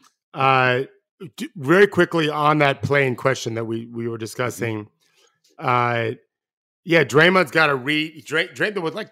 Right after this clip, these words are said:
Speaker 1: thirteen seconds left, w-, he could have
Speaker 2: Mm-hmm.
Speaker 1: shot the ball, and you're right, could have
Speaker 2: Mm-hmm.
Speaker 1: got an and one. Um, uh, I thought Klay did a bad job setting his man up for the
Speaker 2: Mm-hmm.
Speaker 1: flare,
Speaker 2: Mm-hmm.
Speaker 1: uh, which is the,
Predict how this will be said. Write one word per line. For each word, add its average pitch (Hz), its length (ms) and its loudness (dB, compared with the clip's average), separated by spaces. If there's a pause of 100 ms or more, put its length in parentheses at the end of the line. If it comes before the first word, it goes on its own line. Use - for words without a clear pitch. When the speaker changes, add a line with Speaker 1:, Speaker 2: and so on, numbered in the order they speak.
(100)
Speaker 1:
thirteen 135 340 -6
seconds 113 340 -6
left, 120 240 -8 (120)
w-, 123 220 -14
he 139 80 -4
could 180 180 -2
have 139 100 -4
Speaker 2:
Mm-hmm. - 40 -12
Speaker 1:
shot 135 220 0
the 120 80 -6
ball, 113 320 0
and 120 120 -10
you're 120 220 -4
right, 127 260 0
could 131 140 0
have 120 80 -4
Speaker 2:
Mm-hmm. 120 140 0
Speaker 1:
got 113 80 -2
an 110 40 -2
and 104 120 -4
one. 107 280 -4 (800)
Um, 123 640 -6 (200)
uh, 117 300 -2 (680)
I 139 160 2
thought 139 240 0
Klay 135 220 2
did 123 100 -2
a 120 60 -2
bad 123 260 0
job 120 220 -2
setting 131 320 -2
his 110 140 -6
man 120 200 0
up 120 220 -2
for 123 260 -6
the 113 80 -8
Speaker 2:
Mm-hmm. 98 80 -10
Speaker 1:
flare, 117 420 -10 (100)
Speaker 2:
Mm-hmm. 107 360 -18
Speaker 1:
uh, 120 140 -4
which 117 240 -6
is 113 140 -6
the, 117 200 -8